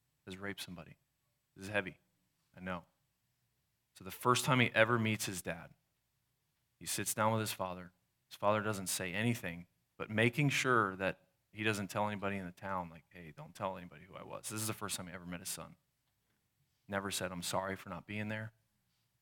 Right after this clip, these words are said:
Never said, "I wish I could have." Not a single word of it. It crushed him. It totally crushed him. And so when we're sitting in this room,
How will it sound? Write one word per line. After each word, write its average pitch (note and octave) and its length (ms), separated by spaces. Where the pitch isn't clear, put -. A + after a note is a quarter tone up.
Never G2+ 180
said, F#2 240
"I F#2 60
wish F#2+ 220
I F2+ 60
could G#2+ 240
have." G#2 300
Not F#2 180
a F#2 60
single G#2+ 360
word G2 200
of D#2+ 100
it. - 100
It F2+ 120
crushed - 420
him. F2+ 140
It - 100
totally A#2+ 460
crushed - 340
him. - 140
And A2+ 100
so A2+ 200
when A2 140
we're A2 80
sitting C3 320
in A2+ 100
this G2+ 180
room, A#2 400